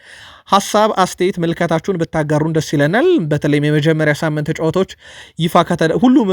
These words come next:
ጨዋታዎች ይፋ ከተደረጉ በኋላ የመጀመሪያውን ሳምንት ግን እንዴት አገኛችሁት? አጋሩን። ካታላኑ ክለብ ባርሴሎና ስፔናዊን የስፓኞል ግብ ጠባቂ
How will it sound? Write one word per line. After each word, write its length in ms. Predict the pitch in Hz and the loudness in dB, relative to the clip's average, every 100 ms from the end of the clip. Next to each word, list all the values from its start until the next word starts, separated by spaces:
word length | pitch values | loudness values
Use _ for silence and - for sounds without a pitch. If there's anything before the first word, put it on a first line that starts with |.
| 170 | 0
ጨዋታዎች 340 | 170 170 175 | 0 -2 -2
ይፋ 120 | 165 165 | -2 -4
ከተደረጉ 360 | 170 160 160 151 | -2 -2 -2 -2
በኋላ 200 | 175 220 | 0 0
የመጀመሪያውን 580 | 165 165 165 160 160 | 0 0 0 -2 0
ሳምንት 300 | 165 156 156 165 | -2 -2 -4 -4
ግን 160 | 180 | -4
እንዴት 240 | 147 151 156 | -2 -2 0
አገኛችሁት? 760 | 143 143 143 147 - 160 156 - - 147 | -2 -2 -2 -4 -4 -4 -4 -8 -12 -6
አጋሩን። 800 | 156 151 131 156 151 147 139 139 131 127 - _ _ _ _ _ _ _ _ _ _ _ - | -4 -4 -2 2 2 2 -2 -4 -8 -10 -16 _ _ _ _ _ _ _ _ _ _ _ 2
ካታላኑ 480 | 277 269 269 269 277 | 2 4 4 4 2
ክለብ 300 | 254 269 269 269 160 | 0 2 4 2 2
ባርሴሎና 560 | 240 233 254 247 240 226 | 4 4 2 2 2 0
ስፔናዊን 640 | - - 240 233 233 349 285 | -2 -4 -2 -2 -2 -2 0
የስፓኞል 760 | 190 180 - 226 240 233 226 | 0 0 -4 -2 -2 2 2
ግብ 180 | 190 220 | 4 0
ጠባቂ 420 | 220 208 196 208 | 0 -2 2 0